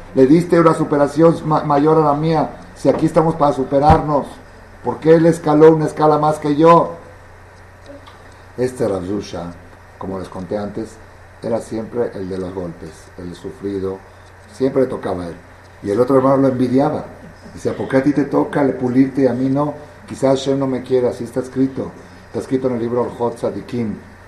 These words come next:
Cuando una persona ve que todo le va bien, que se preocupe. Dice, hay dos opciones. Puede ser que de veras no tiene de qué pulirse,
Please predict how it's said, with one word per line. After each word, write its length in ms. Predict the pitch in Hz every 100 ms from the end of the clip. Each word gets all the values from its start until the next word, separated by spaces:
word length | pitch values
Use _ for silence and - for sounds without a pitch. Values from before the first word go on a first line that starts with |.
| -
Cuando 200 | 98 98
una 140 | 123 123
persona 460 | - - 117 117
ve 180 | 107 113
que 120 | 113 104
todo 240 | 117 113
le 120 | 110
va 180 | 104 107
bien, 460 | 104 110 117 131 127 - - - - - - - - - - - - - - - - 160 - - 175 160 - - - - - - -
que 100 | -
se 140 | 92 95
preocupe. 420 | 98 - 87 - - - - -
Dice, 220 | 98 123
hay 120 | 113
dos 240 | 120 127 127
opciones. 380 | - - 80 - -
Puede 240 | 113 120 110
ser 240 | 127 107
que 100 | 101
de 120 | 95
veras 460 | 98 104 92 - - - - -
no 200 | 104 107
tiene 300 | - 104 98
de 160 | 87 82
qué 200 | 90 87 - - - - - - -
pulirse, 480 | 92 87 85 -